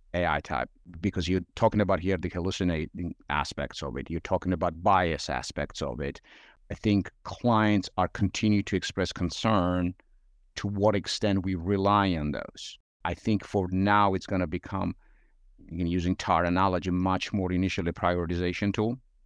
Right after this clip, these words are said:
it much more fact-finding and accelerating tool, rather than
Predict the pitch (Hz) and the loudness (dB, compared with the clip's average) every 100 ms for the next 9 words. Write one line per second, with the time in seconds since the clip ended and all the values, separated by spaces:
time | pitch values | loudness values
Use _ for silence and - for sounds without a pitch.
0 | _ - 85 92 90 - 95 85 - _ | _ -8 -2 2 2 0 -2 -4 -6 _
1 | - 90 - - 85 90 92 80 - 92 | 0 0 0 -4 -2 0 0 -2 0 0
2 | 92 95 92 101 - 117 120 - _ _ | 2 0 0 -2 -2 0 -2 -4 _ _
3 | _ - 95 101 92 87 87 95 90 90 | _ -10 -2 2 4 2 0 0 0 0
4 | 85 82 | -2 -6